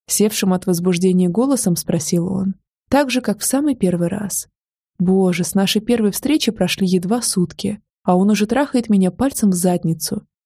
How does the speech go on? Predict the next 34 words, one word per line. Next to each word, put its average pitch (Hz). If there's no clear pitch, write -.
Стыдно-то 202
как. -
Ужасно 196
стыдно 262
и 214
ужасно 208
сладко. -
"Мне 269
прекрасно, 214
мистер". 175
Едва 190
справляясь 202
с -
непослушным 185
голосом, 240
ответила 185
я 226
и 240
сжала 185
его 214
пальцы. 175
Там, 180
внутри 220
себя. 196
С 190
глухим 220
стоном 262
Джей 196
потянулся 226
к -
моим 180
губам 185
и 208
поцеловал, 196